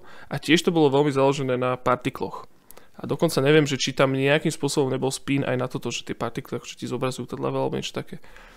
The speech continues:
A viem, že, tak to ma iba tak napadlo, že to by tam mohlo byť. Čiže,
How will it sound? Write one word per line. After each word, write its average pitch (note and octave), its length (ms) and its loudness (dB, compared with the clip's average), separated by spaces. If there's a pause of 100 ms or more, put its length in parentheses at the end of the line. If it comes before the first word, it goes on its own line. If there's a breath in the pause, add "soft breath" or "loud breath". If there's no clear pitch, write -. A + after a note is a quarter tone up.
(220 loud breath)
A B2 300 -6 (160)
viem, C3 220 0
že, B2+ 180 -4
tak - 240 -2
to D3+ 80 10
ma D#3 80 10
iba C#3 160 4
tak C3+ 80 -2
napadlo, C3 300 -2
že B2 100 -6
to - 80 -14
by B2 100 -4
tam B2+ 140 -8
mohlo B2 220 -6
byť. - 140 -8 (420 soft breath)
Čiže, D#3 240 0